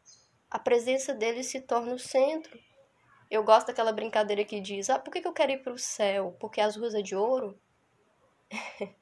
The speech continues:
Porque os muros são de cristais? Porque os fundamentos têm várias cores, pedras e maravilhas? Não! Tem que ser por causa da presença dele.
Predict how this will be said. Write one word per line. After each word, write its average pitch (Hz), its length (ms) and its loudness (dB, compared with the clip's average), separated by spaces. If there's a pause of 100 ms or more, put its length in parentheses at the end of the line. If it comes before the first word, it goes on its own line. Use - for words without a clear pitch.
(200)
Porque 233 180 2
os 226 140 4
muros 226 320 -2
são 214 160 0
de 208 140 -4
cristais? 220 920 -4 (420)
Porque 208 180 2
os 247 140 4
fundamentos 220 600 2
têm 214 200 0
várias 220 500 2
cores, 196 840 2
pedras 202 600 4
e 208 80 -4
maravilhas? 220 680 2
Não! 294 600 4 (1000)
Tem 226 160 -4
que 233 120 -8
ser 233 160 -2
por 233 160 -12
causa 226 180 -2
da 220 100 -6
presença 220 640 -6
dele. 165 340 -16